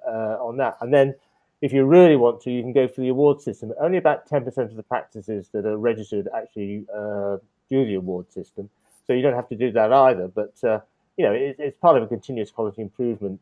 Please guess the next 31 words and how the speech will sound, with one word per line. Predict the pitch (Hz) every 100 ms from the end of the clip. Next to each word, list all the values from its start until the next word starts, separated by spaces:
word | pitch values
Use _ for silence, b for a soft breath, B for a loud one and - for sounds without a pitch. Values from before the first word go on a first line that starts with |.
| _
cycle | 131 110 104 90
for, | - 101 -
for | 104
the |
practice. | 101 110 - - -
And | 107 _ _ _ _ _ -
quite | - 202 185 143
a | 127
lot | 123 117
of | -
practices | 120 - 110 98
really | 151 139 139 120 104
do | 120 113
enjoy | 107 123 113 104 101 b _ -
getting | 123 117
some | 107 113
positive | - 123 104 104 101
feedback | - 107 101 95 139
that, |
"Oh, | 156
yeah, | 139 120
we're, | 110 101 98
we're | 110
bronze | - 117 107 101
award | 98 104 95
this | 95 104
year, | 104
we're | 98 95
silver | 110 98
award, | 101 95 101 101 98
we're, | 101